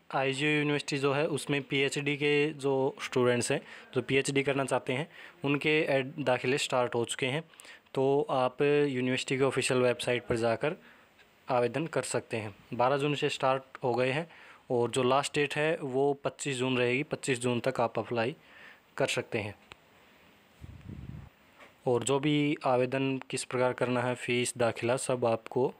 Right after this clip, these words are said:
ऑफिशियल वेबसाइट पर मिल जाएगी। तो देखते हैं नेक्स्ट अपडेट क्या है। नेक्स्ट अपडेट है जो आईजीयू की यूनिवर्सिटी है उसके जो भी रेगुलर रिपेयर इम्प्रूवमेंट जो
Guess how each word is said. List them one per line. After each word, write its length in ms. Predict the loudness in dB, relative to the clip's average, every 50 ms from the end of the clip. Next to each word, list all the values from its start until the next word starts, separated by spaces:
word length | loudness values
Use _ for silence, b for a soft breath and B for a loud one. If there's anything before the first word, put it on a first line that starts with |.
| -8 -4
ऑफिशियल 400 | -4 -2 -2 0 0 0 2 2
वेबसाइट 380 | 2 2 0 0 -2 -4 -4 -4
पर 120 | -4 -2
मिल 180 | 0 2 0 0
जाएगी। 320 | 0 -2 -6 -8 -8 -14 -20 B B B B B B B B B B B B B
तो 60 | -4 -2
देखते 280 | 0 0 0 0 0
हैं 60 | 0
नेक्स्ट 260 | 0 0 -2 -2 -4 -4
अपडेट 340 | -2 0 0 0 0 0 -2
क्या 160 | -2 0 0
है। 240 | 0 -2 -4 -4 -6 _ B B B B B B B B B B B B B _ _ _ -4
नेक्स्ट 260 | -2 -2 0 0 0
अपडेट 320 | 0 2 2 0 0 0 0
है 300 | 0 0 0 0 -2 -6 _ _ _ -16 -8
जो 280 | -4 -2 -2 -2 0 0
आईजीयू 320 | 2 2 2 2 2 2 2
की 100 | 2 2
यूनिवर्सिटी 460 | 2 4 2 2 0 0 0 0 2
है 200 | 2 0 0 -2 -4
उसके 480 | -6 -6 -4 -2 0 2 2 2 2 0 -2 -4 -12 -16 -18 -14 -6 -2
जो 140 | 0 0 0
भी 180 | 2 0 0
रेगुलर 500 | 2 2 2 2 2 4 2 2 2 2
रिपेयर 600 | 0 0 0 -2 -2 -2 -2 0 0 0 0 -2 -2
इम्प्रूवमेंट 580 | -2 -2 -2 0 0 2 2 2 2 0 -2 -2
जो 100 | -2